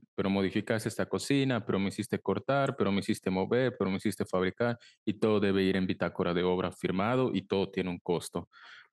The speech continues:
O sea, eso es, todo tiene un costo ahí. Eh, y retomando esto, pues me ascendieron. O sea, era tan bueno que a las dos semanas me ascendieron a jefe de instalaciones, ya coordinaba más proyectos. Me gustaba por el nombre, ¿no? Jefe de instalaciones,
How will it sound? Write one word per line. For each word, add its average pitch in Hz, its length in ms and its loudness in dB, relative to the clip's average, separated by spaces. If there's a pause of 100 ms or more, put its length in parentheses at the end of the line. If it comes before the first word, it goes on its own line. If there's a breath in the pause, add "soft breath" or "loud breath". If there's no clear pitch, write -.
O - 60 -8
sea, 110 180 0
eso 110 260 0 (180)
es, 101 260 -2
todo 110 360 2
tiene 101 200 0
un 95 140 -2
costo - 420 -4
ahí. - 180 -6 (840 loud breath)
Eh, 117 360 4
y 127 100 2
retomando 151 600 2
esto, 175 460 0 (1000)
pues 104 120 2
me 113 80 4
ascendieron. 127 600 2 (160)
O 120 80 -4
sea, 123 120 2
era 143 160 0
tan 113 180 2
bueno 127 380 0
que 107 100 0
a 101 60 2
las 101 140 -2
dos 117 120 0
semanas 117 320 0
me 107 80 0
ascendieron 101 520 0
a 95 80 -2
jefe 107 300 -2
de 104 60 2
instalaciones, 92 840 0
ya 98 180 0
coordinaba 98 460 0
más 92 240 -2
proyectos. 110 760 -2 (640 loud breath)
Me 104 140 2
gustaba 120 520 2
por 101 140 2
el 95 160 2
nombre, 98 400 0
¿no? 113 220 -2
Jefe 113 320 -2
de 101 80 2
instalaciones, 92 840 -2